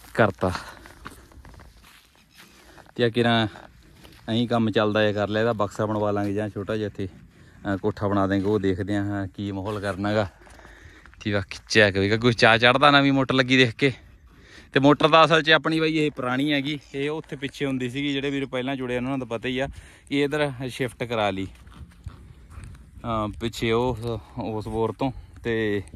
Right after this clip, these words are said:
ਇੱਕ ਮੋਟਰ ਇੱਧਰ ਰਹਿ ਗਈ ਉਹ ਪਿੱਛੇ।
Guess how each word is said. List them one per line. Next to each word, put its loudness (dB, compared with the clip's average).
ਇੱਕ -8
ਮੋਟਰ -4
ਇੱਧਰ -4
ਰਹਿ 2
ਗਈ -2
ਉਹ -4
ਪਿੱਛੇ। -4